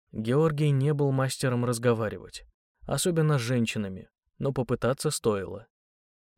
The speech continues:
«Замки там, сантехника, мелкий ремонт». «У вас есть визитка?» «Нет, не завел, но скажите свой номер, я вам позвоню, и мой у вас высветится».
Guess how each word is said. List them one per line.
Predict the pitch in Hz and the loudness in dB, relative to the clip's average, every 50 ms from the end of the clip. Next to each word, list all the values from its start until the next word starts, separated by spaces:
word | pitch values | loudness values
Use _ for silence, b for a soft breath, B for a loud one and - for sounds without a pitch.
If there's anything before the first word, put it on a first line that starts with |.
| _ _ | _ _
«Замки | - - 156 170 190 165 131 - - 143 170 151 | -12 -8 -4 -2 -2 -2 -2 -2 0 0 0 2
там, | - 143 120 113 104 95 98 | 2 2 2 2 0 -2 -8
сантехника, | - - 107 107 113 - 127 139 143 - 139 123 113 - 113 101 104 - _ _ _ | -4 -4 -2 -2 0 0 0 0 0 0 -2 -4 0 0 -2 -2 -2 -8 _ _ _
мелкий | - 135 175 185 156 - 156 139 | -4 -2 -2 -2 -2 0 0 0
ремонт». | 117 113 107 110 117 131 131 117 - - _ _ _ _ _ _ _ _ _ _ _ _ _ _ _ | 2 2 2 2 0 0 0 -4 -6 -14 _ _ _ _ _ _ _ _ _ _ _ _ _ _ _
«У | - | -4
вас | 160 156 165 170 170 - - | -2 0 0 0 0 0 -2
есть | - 220 247 226 - - | -2 -2 -2 -2 -4 -2
визитка?» | 147 139 127 127 120 - - - 104 - _ _ _ _ _ _ _ _ _ _ _ - | -2 -2 0 0 -2 -4 -4 -12 -12 -12 _ _ _ _ _ _ _ _ _ _ _ -6
«Нет, | 151 185 196 175 135 120 | -2 0 2 2 2 2
не | 131 123 127 | 2 0 2
завел, | 127 147 143 139 147 127 101 92 - _ _ _ | 2 2 2 4 2 2 2 0 -6 _ _ _
но | - 160 170 175 165 | -4 -2 0 0 0
скажите | - - 175 165 156 196 160 - 160 | 0 2 2 2 2 2 0 0 -2
свой | - - 151 156 151 | 0 2 4 4 6
номер, | 147 170 190 185 165 139 123 | 6 6 4 4 4 4 4
я | 117 131 131 | 4 4 4
вам | 127 135 127 | 4 2 0
позвоню, | 117 143 131 120 127 131 135 147 160 160 143 123 | 2 0 0 2 2 2 4 4 4 4 4 2
и | 113 107 - 123 127 | 2 0 -2 0 2
мой | 127 135 147 151 143 | 4 6 6 6 6
у | 135 120 | 4 4
вас | 113 123 131 - - | 4 4 2 2 2
высветится». | 117 117 - - 120 110 - 113 - - 113 104 | 0 0 0 0 -4 -2 -4 -4 -4 -2 -6 -6